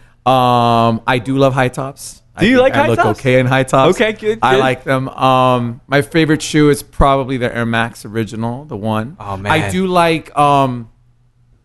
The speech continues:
Speaker 1: but, you know, I'm also from Cali, so I love my Vans.
Speaker 2: Yeah.
Speaker 1: I like, so yeah, so I have a, some collectibles, and then I have,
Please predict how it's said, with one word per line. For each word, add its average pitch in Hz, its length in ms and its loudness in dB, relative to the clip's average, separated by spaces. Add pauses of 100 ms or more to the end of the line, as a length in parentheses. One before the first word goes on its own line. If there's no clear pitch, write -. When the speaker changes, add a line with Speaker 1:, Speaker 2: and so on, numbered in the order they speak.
(380)
Speaker 1:
but, 175 240 -2
you 175 80 0
know, 147 120 2
I'm 139 100 0
also 147 200 -2
from 135 200 -10
Cali, 139 320 -4
so - 140 -8
I 117 60 -2
love 117 240 -4
my 117 200 0
Vans. 104 540 -4
Speaker 2:
Yeah. 208 220 -2
Speaker 1:
I 113 40 -2
like, 113 360 -2 (300)
so - 120 -6
yeah, 214 160 4
so - 140 -6
I 190 80 2
have 214 100 0
a, 180 100 -2
some 185 200 -4
collectibles, 170 720 -2
and 135 140 -2
then 135 100 2
I 127 120 0
have, 120 580 0